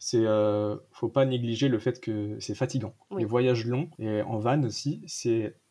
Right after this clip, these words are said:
Speaker 1: assez fatigant, on conduit beaucoup. On a fait quarante-six mille kilomètres en dix mois. Des fois, on dit en rigolant, euh, quand on va rentrer en France, on va prendre un peu de vacances. Parce que, mine de rien, il y a une petite pression quand même qui est toujours là. Euh,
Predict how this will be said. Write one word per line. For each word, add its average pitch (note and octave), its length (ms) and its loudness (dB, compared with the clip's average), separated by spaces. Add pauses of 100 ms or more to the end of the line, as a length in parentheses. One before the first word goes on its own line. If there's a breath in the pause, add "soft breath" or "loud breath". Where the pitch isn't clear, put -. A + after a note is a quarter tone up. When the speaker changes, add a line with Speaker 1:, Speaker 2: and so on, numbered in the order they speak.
(120)
Speaker 1:
assez B2+ 600 0
fatigant, A#2 440 -4
on C#3 120 -4
conduit G#2+ 280 -2
beaucoup. B2 340 -2 (380)
On G#2+ 60 -6
a G#2+ 80 -4
fait G#2 160 -6
quarante-six A#2 480 -4
mille A2+ 160 -2
kilomètres A2+ 480 -6
en G#2+ 40 -6
dix G#2 140 -6
mois. B2+ 320 -4
Des G2+ 80 -8
fois, - 200 -4
on A2+ 120 -2
dit G#2+ 180 -6
en G#2 60 -2
rigolant, G#2+ 520 -2
euh, G2 60 -4
quand - 140 -12
on G2+ 40 -4
va G#2 140 0
rentrer G#2 280 -4
en F#2+ 80 -4
France, C#3+ 260 -6
on A2+ 40 -8
va F#2+ 80 -4
prendre A2+ 200 -6
un G2 40 -6
peu B2 100 -4
de A2+ 60 -6
vacances. G#2 400 -6
Parce G2+ 160 -8
que, - 100 -20
mine G#2 220 -6
de F#2+ 80 -4
rien, B2 140 0
il A#2+ 60 4
y G2+ 60 0
a G2 60 -2
une G#2 240 -6 (280)
petite - 360 -6
pression C3 680 0
quand B2 120 -6
même A#2 180 -2
qui A#2 120 -4
est G#2+ 100 -2
toujours A2+ 300 -2
là. A#2+ 400 4
Euh, G2+ 180 -2